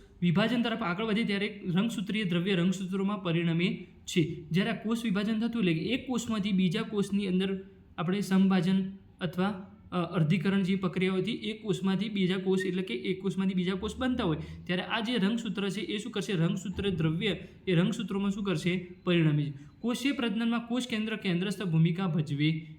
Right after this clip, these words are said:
છે. કોષીય પ્રજનન થતું હોય એની અંદર મ-, જે કેન્દ્રસ્થ ભૂમિકા ભજવે છે કોણ છે? કોષ કેન્દ્ર. કોષ વિભાજનની ક્રિયા કે જેના દ્વારા એક કોષ વિજ-, વિભાજન પામીને બે નવા કોષોનું નિર્માણ કરે છે. હમણાં મેં વાત કરી, કોષ વિભાજન કોને કહેવાય? એક કોષમાંથી એક નવા બીજા કોષોનું નિર્માણ થવું,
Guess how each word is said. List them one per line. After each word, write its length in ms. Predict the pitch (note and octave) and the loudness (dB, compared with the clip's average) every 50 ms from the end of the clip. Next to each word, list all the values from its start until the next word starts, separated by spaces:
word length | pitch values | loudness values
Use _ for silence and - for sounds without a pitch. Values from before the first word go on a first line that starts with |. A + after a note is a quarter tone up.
| - - | -14 -4
છે. 140 | - F#3+ | -2 -2
કોષીય 340 | F#3 - G3 F#3 F#3 - A3 | 0 2 2 0 2 0 -2
પ્રજનન 320 | F#3 F#3+ F#3 F3 F#3+ G3+ G3 | -2 -2 -2 -2 -2 -2 -2
થતું 260 | G3 G#3 G3 C4+ A#3 | -2 -2 -4 -2 -2
હોય 120 | E3+ D3+ D3+ - - - - - | -2 -2 -4 -6 -10 -16 -6 0
એની 180 | E3 E3 F#3 G3 | 2 2 4 4
અંદર 200 | F#3+ G3 G3+ F#3+ | 2 2 2 2
મ-, 320 | F3 D#3+ D#3 D#3+ D#3 - - - D#3 | 4 4 4 4 2 -2 -8 -6 -4
જે 160 | D3 F#3+ G#3+ | -2 -2 -2
કેન્દ્રસ્થ 500 | G3 - F3 E3 F3 G#3 C4 C4+ - C#4 | 0 2 2 2 2 2 0 0 -2 -2
ભૂમિકા 380 | G#3 F#3 F#3 G3 G#3 G3 G#3+ | 0 2 2 2 2 2 0
ભજવે 320 | G3+ E3+ E3+ D#3 E3+ G3+ F#3 | 0 0 2 2 2 2 2
છે 120 | D#3+ D#3+ | 2 0
કોણ 240 | D#3+ D#3+ G3 A3 G#3 | 0 0 0 0 0
છે? 240 | - F3+ E3 F#3+ G3+ - - - - - - | 2 2 2 0 0 -2 -6 -14 -18 -6 0
કોષ 200 | F3 E3+ G3 - - - - - - - - | 2 2 2 2 0 -4 -8 -12 -18 -6 -2
કેન્દ્ર. 300 | G3 F3+ E3+ D#3+ D3+ D#3 - - - - - - | 2 4 4 4 4 2 0 -4 -8 -14 -8 -2
કોષ 180 | B3 C#4 C#4+ C4+ | 0 0 0 0
વિભાજનની 420 | B3+ G3 A3 A#3 A3 A#3+ A#3 A#3+ | 0 0 0 0 0 2 0 0
ક્રિયા 340 | A#3 A#3 A#3 F#3+ A3+ A#3 A3 | 0 0 -2 0 0 0 -2
કે 100 | G3 A#3 | -2 -2
જેના 260 | E3+ E3+ F3 F3+ A3 | 0 0 0 2 0
દ્વારા 220 | B3 G3 A3+ A3+ A#3+ | 0 -2 -2 -2 -4
એક 320 | A#3 - A3+ A3+ A3+ - | -4 -4 -6 -6 -6 -4
કોષ 220 | - A3+ A3 A3 G3 | -4 -4 -4 -2 0
વિજ-, 200 | F3+ E3+ E3 G3 | 0 0 0 0
વિભાજન 540 | - F#3+ E3+ E3+ D#3 E3 F#3+ G#3 A3 G3+ | 0 2 2 2 4 2 2 2 0 0
પામીને 280 | G3 G#3+ G3+ G3+ G#3 G3+ | -2 0 0 0 0 0
બે 120 | G3 G3+ | 2 2
નવા 300 | G3 F3 D#3+ D#3+ F3 G#3+ | 2 2 2 2 2 0
કોષોનું 400 | G#3+ - F#3+ E3+ - G3 G3 F#3+ | 0 -2 -4 -4 -2 0 2 2
નિર્માણ 380 | F3 D#3+ D#3+ D#3 E3 F3+ F#3 F#3+ | 4 4 4 4 2 2 0 0
કરે 200 | F#3 E3+ E3 E3 | 0 -2 -2 -2
છે. 100 | D#3+ F#3 | -2 -2
હમણાં 160 | F3+ F#3 F#3 | 0 0 0
મેં 120 | F3+ E3+ F3 | 0 -2 -2
વાત 240 | F3 F3 F3+ - | -2 -4 -4 -4
કરી, 120 | - A#3 G#3+ | -4 -6 -4
કોષ 260 | D#3 - G3 G3 G3 | -2 -2 -2 -2 0
વિભાજન 340 | F#3 D#3+ E3+ F3+ F#3+ G3+ G3+ | 0 0 0 0 0 0 0
કોને 180 | A#3 C#4 B3 | -2 -2 -2
કહેવાય? 240 | G3+ D#3+ D#3 D3 D3+ - - - - - | 0 0 0 -2 -4 -8 -14 -18 -10 -6
એક 220 | A3+ C4+ A#3+ - - | -4 -4 -4 -4 -4
કોષમાંથી 460 | A#3+ A#3 A#3 - G#3 G3+ F#3+ - G#3 | -2 -2 -2 0 0 0 0 0 -2
એક 300 | G#3+ G#3 G#3 G3 F#3 F#3+ | -2 0 -2 -2 0 2
નવા 300 | F3 E3 E3 E3+ G3+ A3 | 2 2 2 2 2 2
બીજા 240 | A3+ A3 F#3 G#3 G#3 | 2 0 0 0 0
કોષોનું 540 | G#3 G#3 F#3+ E3+ - G3 F#3+ F#3+ F#3+ F3 E3+ | 0 0 -2 0 2 2 2 2 4 4 4
નિર્માણ 360 | F3 E3+ E3+ G3 B3 C4+ A#3+ | 2 4 4 2 2 0 0
થવું, 300 | G3 F#3+ D#3 C#3+ C#3 | 0 0 0 0 -2